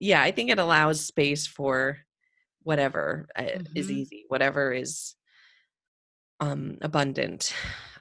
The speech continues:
Speaker 1: Um, and I think I have a lot of cool things coming to me in twenty nineteen. Um, and I'm just,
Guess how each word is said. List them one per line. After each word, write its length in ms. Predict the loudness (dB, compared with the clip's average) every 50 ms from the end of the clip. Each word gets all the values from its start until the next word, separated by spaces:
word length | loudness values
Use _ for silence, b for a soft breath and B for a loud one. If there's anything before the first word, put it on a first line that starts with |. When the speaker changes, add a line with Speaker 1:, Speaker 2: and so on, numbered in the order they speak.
| B -8
Speaker 1:
Um, 480 | -8 -6 -6 -8 -10 -12 -14 -14 -16 -18 _ _ _ _ _ -20 _ _
and 420 | -8 -8 -6 -6 -8 -10 -12 -14 -18 _ _ _ b b b b b b b _ -14
I 40 | -10
think 240 | -6 -4 -4 -2 -2
I 60 | -2
have 400 | -2 0 0 0 0 -2 -4 -10 -16 -20 _ _ _ _ -6
a 60 | -4
lot 200 | -4 -2 -2 -4
of 160 | -6 -8 -12
cool 300 | -18 -10 -8 -8 -6 -6
things 500 | -6 -6 -6 -4 -4 -6 -8 -8 -10 -10
coming 440 | -10 -8 -8 -6 -6 -4 -6 -6 -6
to 140 | -8 -8 -8
me 240 | -8 -8 -8 -8 -10 -10
in 240 | -10 -8 -8 -8 -8 -10
twenty 320 | -10 -8 -8 -6 -4 -4
nineteen. 600 | -4 -6 -6 -8 -8 -10 -10 -10 -10 -10 -10 -12 -14 b b b b b b b b b _ _
Um, 440 | -6 -6 -6 -6 -8 -12 -14 -16 -18 -20 _ _ _ _ _ _ _ _ _ -4
and 80 | -4
I'm 80 | -2 -2
just, 180 | -4 -4 -6